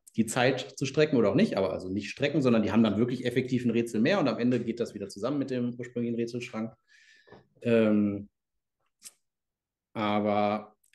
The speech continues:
die, die Erfahrung an sich ist schon deutlich noch mal interessanter, weil es einfach viel mehr Lichteffekte, Soundeffekte, Gruseleffekte, aber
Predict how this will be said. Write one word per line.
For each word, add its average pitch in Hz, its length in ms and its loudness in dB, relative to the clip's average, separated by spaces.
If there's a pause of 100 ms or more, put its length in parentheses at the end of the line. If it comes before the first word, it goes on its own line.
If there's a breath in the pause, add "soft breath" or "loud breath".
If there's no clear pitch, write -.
(160)
die, - 380 0 (100)
die 107 140 0
Erfahrung 156 540 4
an 110 140 4
sich - 300 -2
ist 160 120 0
schon 165 640 -2 (840)
deutlich 131 720 -2
noch 127 180 -4
mal 120 540 0
interessanter, 147 760 -2
weil 117 100 4
es 107 120 -4
einfach 95 260 -12
viel 123 200 -2
mehr 117 500 2 (580)
Lichteffekte, 120 720 -2
Soundeffekte, 117 720 -2
Gruseleffekte, 120 760 0
aber 110 360 0